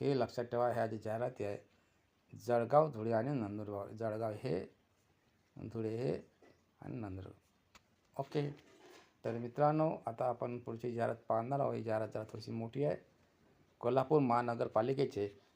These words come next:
यशवंतराव चव्हाण म्हणजे केएमसी कॉलेज येथे दोन हजार बावीस हे तिचा ॲड्रेस दिलेला आहे. वरिष्ठ महाविद्यालय, वॉक इन इंटरव्ह्यू.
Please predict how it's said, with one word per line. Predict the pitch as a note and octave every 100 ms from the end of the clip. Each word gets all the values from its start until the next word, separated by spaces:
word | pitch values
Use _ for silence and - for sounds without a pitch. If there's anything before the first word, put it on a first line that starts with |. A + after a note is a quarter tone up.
| -
यशवंतराव | A#2 A2+ B2+ B2 C3 B2+
चव्हाण | - A#2 A2+ A2+
म्हणजे | A2+ A2
केएमसी | - C3+ B2+ B2 A#2 A#2+ A2+ - - - C3+ G2+ - _ _ _ _ _ -
कॉलेज | A#2+ C#3
येथे | A#2+ - A2+
दोन | A2 A2
हजार | G#2+
बावीस | A2+ C3 C#3
हे | A2 A2 G#2+ - -
तिचा | A#2 G#2+
ॲड्रेस | G#2 G2+ B2
दिलेला | A#2+ B2 C#3
आहे. | D#3+ - - - _
वरिष्ठ | A#2 A#2+ - B2
महाविद्यालय, | A2 A2 A2+ B2 C3+ D3
वॉक | A2 G2+ -
इन | B2 - -
इंटरव्ह्यू. | C#3 A#2 G2+